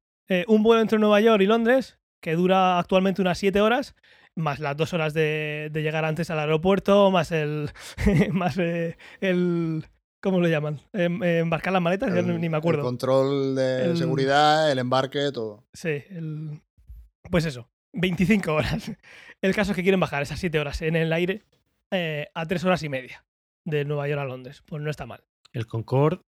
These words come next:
Speaker 3: este es el sucesor del Concorde, y el Concorde era el primer avión que pasó la velocidad del sonido.
Speaker 2: Yo creo que
Speaker 3: ¿Me
Speaker 2: el,
Speaker 3: suena a mí?
Speaker 1: ¿El
Speaker 2: el
Speaker 1: comercial?
Speaker 2: primero no sería, pero comercial sí.
Speaker 1: El comercial creo que sí.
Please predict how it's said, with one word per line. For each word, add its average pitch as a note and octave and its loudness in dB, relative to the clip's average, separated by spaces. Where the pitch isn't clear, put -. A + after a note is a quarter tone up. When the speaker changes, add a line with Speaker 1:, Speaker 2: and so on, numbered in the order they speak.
Speaker 3:
este D3+ -2
es E3 2
el - -2
sucesor C3+ -2
del C#3+ 2
Concorde, C3 0
y C3+ -4
el A#2 -2
Concorde B2+ -2
era F3 2
el A#2+ 0
primer B2 2
avión A#2+ 2
que A#2+ -8
pasó A2+ -2
la A#2+ 2
velocidad A#2 0
del A2+ 0
sonido. C#3 -4
Speaker 2:
Yo A#2+ -8
creo D3+ 2
que D3+ 0
Speaker 3:
¿Me - 6
Speaker 2:
el, C#3+ 4
Speaker 3:
suena B2+ 2
a A#2+ 2
mí? C#3 2
Speaker 1:
¿El G3 2
Speaker 2:
el F#3+ -4
Speaker 1:
comercial? F3+ 4
Speaker 2:
primero D3+ 4
no D#3+ 0
sería, E3+ 4
pero D3 2
comercial B2+ 0
sí. A2+ -8
Speaker 1:
El F#3+ 0
comercial F3+ 0
creo C4+ -6
que F#3 -2
sí. E3+ -8